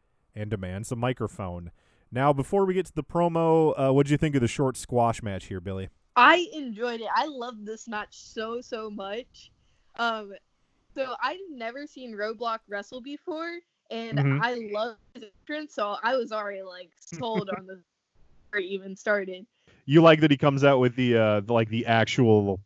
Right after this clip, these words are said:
Speaker 1: Roadblock?
Speaker 2: Like, the little barrier.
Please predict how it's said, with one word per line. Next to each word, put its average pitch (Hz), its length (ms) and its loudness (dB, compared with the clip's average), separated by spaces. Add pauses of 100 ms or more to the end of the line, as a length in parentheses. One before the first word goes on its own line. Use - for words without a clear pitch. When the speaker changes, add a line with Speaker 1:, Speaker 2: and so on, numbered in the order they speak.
Speaker 1:
Roadblock? 110 600 4
Speaker 2:
Like, 226 220 -4
the 240 100 -8
little 240 300 0
barrier. 233 920 -8